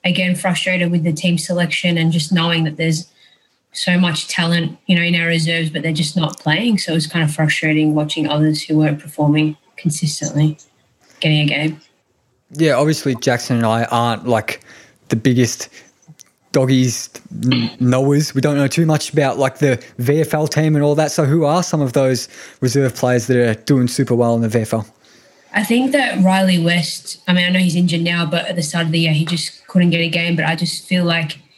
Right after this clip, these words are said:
Speaker 1: he's going to be such a talent. I mean, and especially at Libba getting older as well, like, to start him, you know, sort of,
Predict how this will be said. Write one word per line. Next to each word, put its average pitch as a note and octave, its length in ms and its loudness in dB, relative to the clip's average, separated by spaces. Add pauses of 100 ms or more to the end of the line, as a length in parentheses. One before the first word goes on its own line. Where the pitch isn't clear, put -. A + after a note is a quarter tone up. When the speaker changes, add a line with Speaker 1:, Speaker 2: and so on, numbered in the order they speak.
(120)
Speaker 1:
he's G3 200 2
going F3 280 2
to F3 100 -4
be F3+ 120 0
such F3 280 -4
a F3 60 -4
talent. E3+ 500 0 (480)
I F#3+ 80 2
mean, F3+ 180 0
and F3+ 140 -2
especially G3 460 -4
at F#3 100 -6
Libba F#3 280 0
getting F3 260 -2
older E3+ 320 -4
as E3 140 0
well, D#3 220 2
like, D#3+ 220 -4
to F3 100 -2
start F#3 300 -2
him, F3 440 -2
you F#3 120 2
know, D#3 180 2
sort F3 220 -2
of, D#3 320 -4